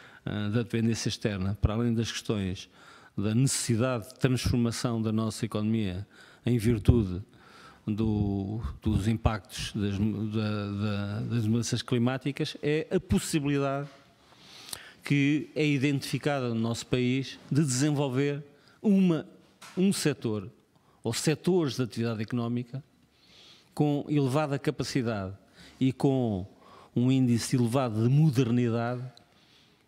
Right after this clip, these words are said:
associados à energia. É verdade que isso tinha acontecido numa fase da industrialização tardia do, da, da primeira fase do Estado Novo,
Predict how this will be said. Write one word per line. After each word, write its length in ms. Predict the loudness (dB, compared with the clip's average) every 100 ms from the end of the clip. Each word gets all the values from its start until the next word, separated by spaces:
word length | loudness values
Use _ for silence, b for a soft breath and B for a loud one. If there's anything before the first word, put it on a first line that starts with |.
| 0
associados 800 | 0 0 -2 -2 -2 -4 -8 -18 -6
à 240 | -2 -2 -4
energia. 560 | -2 -2 0 0 -2 -4 -12 _ _ B B B B B B B B B B _
É 60 | 2
verdade 340 | 4 4 0
que 100 | -4
isso 100 | -4
tinha 160 | 0 0
acontecido 760 | 2 -2 0 0 2 0 -2 -6 _ _
numa 240 | -2 -2 -2
fase 600 | -2 -2 -2 -6 -8 -12 -14 B B B B _
da 460 | -4 -2 0 -4 -6 -2
industrialização 720 | -2 -2 -2 -2 -2 -2 -2
tardia 640 | -2 -2 0 0 0 -4 -8 -16 B B B B -6
do, 680 | -4 -2 -2 -2 -2 -6 -10 -18 -20 -12 -4
da, 140 | -4
da 360 | 0 0 6 6
primeira 320 | 6 4 0
fase 240 | -2 -2
do 40 | -4
Estado 280 | -4 0
Novo, 400 | 0 0 -2 -10